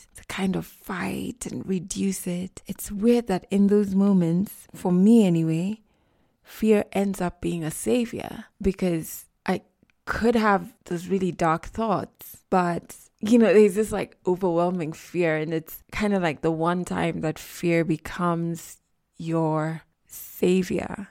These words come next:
Fear and definitely my therapist, because there are moments I've just had to reach out, especially to my first therapist who I've been with longer, just being like,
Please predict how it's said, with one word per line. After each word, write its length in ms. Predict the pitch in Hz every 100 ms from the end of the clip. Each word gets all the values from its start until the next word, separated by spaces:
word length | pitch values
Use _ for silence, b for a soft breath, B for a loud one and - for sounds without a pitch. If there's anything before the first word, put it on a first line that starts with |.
| _
Fear 440 | - - 240 233 -
and 180 | 180 170
definitely 480 | 156 170 143 - 147
my 160 | 107
therapist, 640 | - - - - - - -
because 640 | 165 - 190 - - - _
there 260 | 196 185 185
are 40 |
moments 840 | 185 190 185 175 175 175 - - -
I've 160 | 190
just 180 | 175 170
had 160 | 180 165
to 140 | 175 160
reach 300 | 170 - 170
out, 260 | 156 156
especially 440 | - - 247 254 233
to 260 | - 190
my 340 | 180 170 165 160
first 680 | - - 196 208 - - -
therapist 560 | 240 240 233 240 -
who 120 | 214 196
I've 160 | 185
been 180 | 196 202
with 240 | 214 214
longer, 480 | 220 214 214 226 226 - -
just 240 | 180 -
being 180 | 180 180
like, 340 | - - -